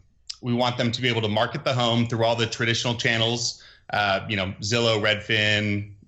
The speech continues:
uh, all the, uh, other websites. Um, we want them to be able to lease the home.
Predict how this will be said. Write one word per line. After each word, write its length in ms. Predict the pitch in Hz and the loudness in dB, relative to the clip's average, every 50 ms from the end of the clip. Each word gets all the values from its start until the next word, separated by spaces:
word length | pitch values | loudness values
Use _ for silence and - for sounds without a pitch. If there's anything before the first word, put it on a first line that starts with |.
| - | -6
uh, 380 | 101 98 98 104 104 107 107 - - | -2 0 0 0 0 -2 -2 -2 0
all 200 | 113 113 113 107 | 0 0 2 2
the, 320 | 110 107 101 98 95 98 - | 2 0 0 0 -2 -6 -6
uh, 300 | - 107 110 110 107 107 - - - - - | -2 -2 -2 -2 -4 -6 -10 -14 -14 -8 -2
other 220 | - 123 117 113 101 | -2 0 0 2 2
websites. 800 | 104 101 101 - - 113 104 104 104 98 - - - - - - - - - - - _ _ - | 2 0 0 0 0 0 2 0 0 -2 -4 -8 -8 -8 -10 -20 -20 -20 -20 -20 -20 _ _ -4
Um, 520 | - 107 104 104 101 101 98 98 101 101 120 | -2 0 2 2 2 2 0 -2 -4 -6 -4
we 60 | 123 | -2
want 220 | 120 131 131 117 | 0 0 0 0
them 160 | 139 131 120 113 | 0 0 0 0
to 100 | - 120 | -2 0
be 80 | 127 | 0
able 180 | 120 113 117 104 | 0 0 0 0
to 60 | 104 | 0
lease 280 | 113 123 127 127 - - | 0 0 0 0 -2 0
the 100 | 147 135 | 0 0
home. 320 | 143 139 143 147 156 | 2 2 0 0 -2